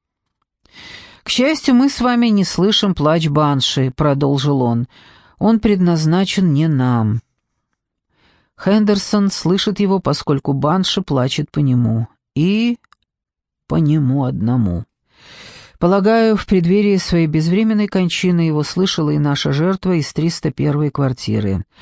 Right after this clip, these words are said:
Миссис Морриган не успела даже сделать передышку между причитаниями».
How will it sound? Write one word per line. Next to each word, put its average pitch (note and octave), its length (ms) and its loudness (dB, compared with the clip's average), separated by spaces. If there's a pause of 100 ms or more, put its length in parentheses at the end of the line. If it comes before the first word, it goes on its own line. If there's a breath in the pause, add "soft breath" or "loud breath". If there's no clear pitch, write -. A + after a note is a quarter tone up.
(500 loud breath)
Миссис G3+ 440 2
Морриган F3+ 540 2
не D3+ 80 2
успела E3 460 0
даже D3 260 0
сделать C#3+ 480 0
передышку C#3+ 680 0
между C3+ 420 0
причитаниями». G#2+ 1200 -2